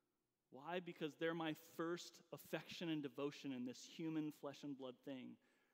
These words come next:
right? And then I'm available outside of that, but God's saying, "You are my bride,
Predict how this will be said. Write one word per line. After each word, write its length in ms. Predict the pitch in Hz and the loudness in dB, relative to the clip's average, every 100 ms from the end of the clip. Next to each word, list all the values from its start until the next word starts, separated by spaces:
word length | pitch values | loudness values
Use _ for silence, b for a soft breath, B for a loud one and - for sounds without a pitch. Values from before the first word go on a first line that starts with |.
| b 131 | b -4
right? 200 | 139 - | -2 0
And 120 | 151 | 2
then 80 | 180 | 4
I'm 120 | 202 | 4
available 440 | 190 180 180 170 151 B - 185 | 4 4 4 2 -2 B 0 2
outside 580 | 214 - - 185 185 | 2 0 -2 0 2
of 120 | 175 151 | 2 2
that, 240 | 170 165 | 0 0
but 140 | 156 | -2
God's 260 | 180 214 233 | 0 0 2
saying, 260 | 196 165 151 | 4 4 2
"You 460 | 185 220 254 254 196 | 2 4 6 4 4
are 140 | 185 | 2
my 200 | 190 165 | 4 0
bride, 580 | 147 147 165 240 170 | -2 -2 -2 -2 -2